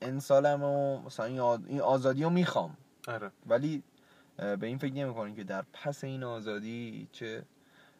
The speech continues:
Speaker 1: اه، اتفاقاتی ممکنه بیفته. حالا
Speaker 2: آره.
Speaker 1: من و تو که جوونای سر به راه و
Speaker 2: <laughs>
Speaker 1: پاکی
Speaker 2: خدا رو
Speaker 1: هستیم،
Speaker 2: شکر.
Speaker 1: خدا رو شکر.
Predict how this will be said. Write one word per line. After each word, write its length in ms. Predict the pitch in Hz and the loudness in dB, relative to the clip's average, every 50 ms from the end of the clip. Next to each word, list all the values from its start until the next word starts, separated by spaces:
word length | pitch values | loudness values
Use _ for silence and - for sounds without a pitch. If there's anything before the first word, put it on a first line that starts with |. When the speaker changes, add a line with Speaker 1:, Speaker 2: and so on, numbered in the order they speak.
| _ - | _ -10
Speaker 1:
اه، 100 | - 85 85 87 92 - - - | -8 -8 -6 -8 -8 -10 -10 -12
اتفاقاتی 720 | - - - 117 110 - 113 110 107 117 123 127 - 117 | -12 -8 -8 -10 -4 0 0 2 2 2 -2 -2 -6 -10
ممکنه 560 | 107 101 101 98 101 98 - 101 98 98 95 | -10 -8 -10 -10 -12 -12 -12 -12 -10 -10 -10
بیفته. 500 | 92 95 92 87 87 - _ - - - - - - | -12 -10 -12 -12 -12 -14 _ -16 -16 -16 -16 -18 -16
حالا 200 | - 85 85 90 | -12 -10 -10 -8
Speaker 2:
آره. 220 | - 107 101 101 | -8 -8 -10 -6
Speaker 1:
من 160 | 101 107 113 127 | -4 -2 -2 -2
و 60 | 131 | -4
تو 120 | - 143 | -6 -8
که 200 | 135 - 139 127 | -8 -6 -8 -6
جوونای 440 | 117 123 117 110 110 110 110 113 123 | -2 -2 -2 -2 -2 -4 -8 -8 -8
سر 340 | 131 - - 120 110 113 107 | -6 -4 -2 -2 -2 -2 -4
به 120 | 104 104 | -6 -4
راه 280 | 104 110 117 135 135 147 | -2 0 0 0 0 0
و 340 | 143 139 139 139 139 139 135 | 0 2 2 0 0 -2 -2
Speaker 2:
<laughs> 1040 | - 143 127 - - 190 165 151 135 196 190 - 175 135 139 - - - - - - | -4 -6 -6 -6 -2 0 0 6 6 6 6 6 2 -4 -6 -8 -10 -14 -14 -18 -18
Speaker 1:
پاکی 340 | - - 139 139 165 - 131 | -4 6 6 8 8 8 4
Speaker 2:
خدا 120 | - 175 | 4 4
رو 60 | 165 | 6
Speaker 1:
هستیم، 640 | 160 160 156 123 117 - - 143 147 156 160 160 160 | 6 6 4 2 -2 -4 2 4 6 6 8 8 6
Speaker 2:
شکر. 160 | 185 180 139 | 6 6 4
Speaker 1:
خدا 300 | - 151 139 139 139 135 | 2 2 4 6 6 6
رو 120 | 131 131 131 | 6 4 0
شکر. 400 | - - 131 131 131 135 - | -2 -2 0 0 -2 -2 -4